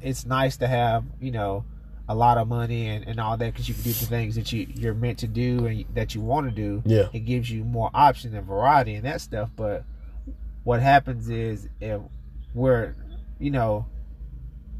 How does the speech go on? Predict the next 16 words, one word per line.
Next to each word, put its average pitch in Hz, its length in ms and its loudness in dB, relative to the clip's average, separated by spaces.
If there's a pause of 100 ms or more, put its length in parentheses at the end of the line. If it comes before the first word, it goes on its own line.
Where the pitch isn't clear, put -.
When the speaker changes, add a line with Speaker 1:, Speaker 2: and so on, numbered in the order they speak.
Speaker 1:
if 120 120 4
we're 135 240 4
not 123 440 4
paying 143 240 0
attention 143 420 -4
to 127 120 0
that 113 200 2
stuff, 117 300 0
what'll 123 160 6
happen 131 260 4
is 110 140 -2
we'll 117 220 0
feel 160 420 2
that 113 160 2
we 113 140 -2
need 139 500 -2